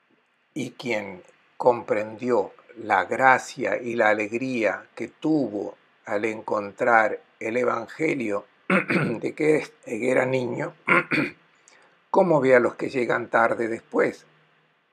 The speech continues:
A los que llegan después de las nueve de la mañana, época de juventud, a los que llegan a las doce en la plenitud de la vida,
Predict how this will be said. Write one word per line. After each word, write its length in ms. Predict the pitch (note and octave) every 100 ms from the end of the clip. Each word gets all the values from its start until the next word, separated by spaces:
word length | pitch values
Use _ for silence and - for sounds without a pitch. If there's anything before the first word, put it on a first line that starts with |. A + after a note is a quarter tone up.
| _ _ _
A 60 | B2+
los 140 | A#2+
que 140 | D3 A2+
llegan 420 | A#2+ A#2 A2+ G#2
después 580 | G#2 - B2+ A#2 - - _ _ _ _ _ -
de 180 | A2+
las 160 | G#2+ G#2+
nueve 280 | A2+ G2+ G2+
de 80 | G2+
la 100 | F#2+
mañana, 720 | G#2 A2+ D3+ F3+ E3+ C#3+ - -
época 400 | - - - G2
de 120 | F#2+
juventud, 600 | - G#2+ G2 G2 F3 C3+ C#3 _ _ _ _ _
a 80 | C#3+
los 140 | A#2 A2+
que 120 | A#2
llegan 340 | A#2+ A2+ G#2+
a 80 | G2+
las 260 | G2 F#2 -
doce 760 | C#3 C#3+ - - B2+ C#3 D#3 -
en 180 | G#2+
la 120 | G#2 -
plenitud 520 | A2+ G2+ G2+ A#2 G#2+
de 80 | G#2
la 100 | G#2+
vida, 360 | A#2+ A2+ -